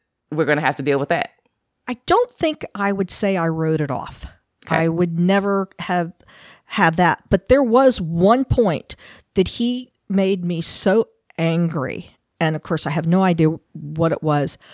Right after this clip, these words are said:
Speaker 2: that I actually called Children's Services to see if I could have him removed from my home. It was a split. It was in the moment of anger. I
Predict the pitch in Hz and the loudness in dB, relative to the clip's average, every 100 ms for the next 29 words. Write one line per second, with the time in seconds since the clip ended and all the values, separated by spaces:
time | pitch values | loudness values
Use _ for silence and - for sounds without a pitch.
0 | - - 175 - 202 269 226 - - 175 | -20 -6 -6 -2 0 2 2 2 -2 -2
1 | - 170 151 - 196 185 185 165 - 170 | -2 0 0 -2 -4 -4 -4 -2 -2 -2
2 | 165 - 143 - - _ _ _ 202 - | -2 -2 -4 -6 -10 _ _ _ -2 2
3 | 208 190 170 151 - 120 110 165 156 147 | 4 6 4 0 -4 -4 -4 -4 -4 -4
4 | 104 - - - _ _ _ _ _ 156 | -4 -6 -10 -12 _ _ _ _ _ 2
5 | 143 139 - - - _ _ - - - | 2 0 -2 -6 -10 _ _ -20 -16 -16
6 | - - 240 220 208 - 185 - - 247 | -14 -2 2 2 0 -2 -2 -2 -4 -2
7 | 311 - _ _ 196 185 175 - _ 226 | -2 -4 _ _ -2 0 -4 -4 _ 0
8 | 202 170 - _ _ - 214 294 339 214 | 0 -4 -8 _ _ -2 2 2 2 0
9 | 156 - 220 240 240 226 - | -2 0 2 2 2 0 -2